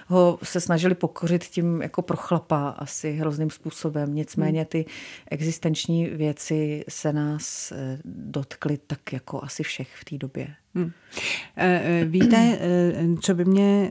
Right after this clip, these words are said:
Speaker 2: eh, zajímalo, jestli, eh, v okamžiku, kdy to, eh, tenkrát vaši udělali a drtivá většina ostatních to neudělala, tak jestli dneska na ty lidi, kteří to neudělali, máte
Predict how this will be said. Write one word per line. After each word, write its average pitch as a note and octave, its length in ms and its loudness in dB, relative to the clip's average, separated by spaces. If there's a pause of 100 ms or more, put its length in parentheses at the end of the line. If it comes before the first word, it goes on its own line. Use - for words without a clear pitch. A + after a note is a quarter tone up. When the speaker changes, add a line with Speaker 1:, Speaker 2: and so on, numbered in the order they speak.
Speaker 2:
eh, F3 320 4
zajímalo, F3+ 600 4 (240)
jestli, G3 840 -2 (220)
eh, F3 340 4
v - 160 -8
okamžiku, A3 840 4
kdy G3+ 540 2 (220)
to, F#3 480 2
eh, E3 380 0 (160)
tenkrát F3+ 600 6
vaši F3 360 0
udělali F3 800 2
a E3 420 0
drtivá F3 680 4
většina F3 420 2
ostatních F3 500 0
to G3 120 4
neudělala, D#3 920 4 (360)
tak - 180 -2
jestli G3 260 6
dneska F#3 360 4
na F#3+ 140 2
ty G3 120 0
lidi, G3 460 2
kteří E3+ 380 -2
to F3+ 120 -2
neudělali, E3+ 600 0
máte F3 680 0